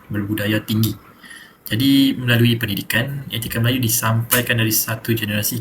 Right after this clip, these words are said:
ke generasi seter-, seterusnya, memastikan nilai moral dan budaya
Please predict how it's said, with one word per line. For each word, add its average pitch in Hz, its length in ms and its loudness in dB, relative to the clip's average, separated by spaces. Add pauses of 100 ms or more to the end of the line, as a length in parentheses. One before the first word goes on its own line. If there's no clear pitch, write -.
ke 120 160 -2
generasi 110 560 -2
seter-, - 400 -6 (160)
seterusnya, 113 560 -2 (640)
memastikan 131 480 0
nilai 120 240 4
moral 117 240 2
dan 110 320 -2 (400)
budaya 110 480 2